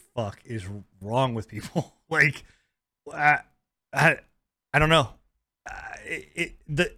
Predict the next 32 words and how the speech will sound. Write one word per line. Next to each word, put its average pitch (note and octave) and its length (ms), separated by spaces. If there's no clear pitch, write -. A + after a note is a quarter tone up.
the D3+ 120
dialogue F3 640
in D#3+ 80
this C#3 180
game, C#3 380
the B2+ 100
writing B2+ 380
in C#3+ 80
this C#3+ 160
game, C#3+ 500
I'm C3 220
just C3 240
like, A2+ 460
"Y'all C#3 80
need F3+ 120
to B2+ 40
go G#2+ 100
get F2 120
laid, G#2 260
man. F#2+ 240
Like, A2 160
y'all, C3+ 180
y'all C3+ 120
seriously C3 360
need A#2 80
to G#2 60
go G#2+ 80
get G2 120
laid." F2+ 260
<laughs> - 920
Like, - 360
i-, - 240